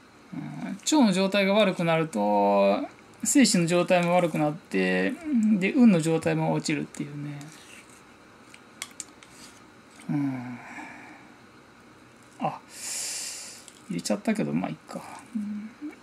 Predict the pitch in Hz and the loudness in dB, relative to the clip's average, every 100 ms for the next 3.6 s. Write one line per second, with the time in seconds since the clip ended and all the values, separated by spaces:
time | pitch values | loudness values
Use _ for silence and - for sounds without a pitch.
0 | - - - - - - - - - - | -20 -20 -20 -20 -20 -20 -20 -20 -20 -20
1 | - - - - - - - - - - | -20 -20 -20 -20 -20 -20 -20 -20 -20 -20
2 | - - - - - - - - - 196 | -20 -20 -20 -20 -16 -16 -16 -20 -8 -4
3 | 170 170 202 185 156 | -2 0 0 2 2